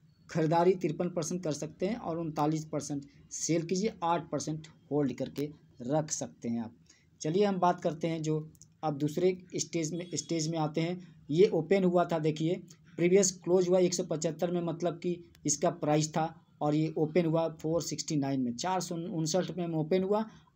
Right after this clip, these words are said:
और ये लोअर चार सौ पैंतालीस रुपये पच-, लोअर इसका चार सौ पैंतालीस रुपये पचपन पैसा पर गया, और हाई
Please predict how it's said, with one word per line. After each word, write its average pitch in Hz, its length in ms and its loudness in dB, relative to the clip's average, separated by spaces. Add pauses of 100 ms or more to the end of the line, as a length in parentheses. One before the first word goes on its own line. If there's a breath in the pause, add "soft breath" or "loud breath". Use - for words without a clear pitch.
(100)
और 170 200 2
ये 175 120 4
लोअर 175 420 4 (300 loud breath)
चार 175 240 2
सौ 180 120 0
पैंतालीस 156 520 0
रुपये 156 180 -2
पच-, - 360 -4 (140)
लोअर 165 320 2
इसका 180 220 -2
चार 160 300 -2
सौ 170 160 -4
पैंतालीस 147 540 -4
रुपये 156 200 -6
पचपन 147 380 -6
पैसा 139 280 -6
पर 143 140 -6
गया, 165 300 -2 (360 loud breath)
और 139 180 -4
हाई 185 540 2